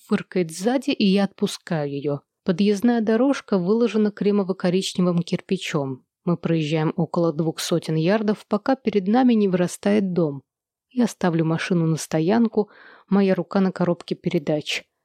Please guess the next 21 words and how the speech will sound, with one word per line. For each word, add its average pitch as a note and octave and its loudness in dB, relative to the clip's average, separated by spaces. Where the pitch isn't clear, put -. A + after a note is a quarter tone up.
Я E3 0
слежу D#3+ -2
за D#3 -2
тем, F#3+ 0
как - -4
она F#3+ 4
следит F3 0
за G3+ 2
моей F#3+ 2
рукой. F3 -2
Когда E3+ -2
она E3 -2
поднимает E3+ -2
глаза, F3+ 0
я D#3+ -4
улыбаюсь. D#3+ -2
«Где A3 0
мы?» A3 -2
«Неаполь», F3+ 0
повторяю E3 -2
я, G3+ 0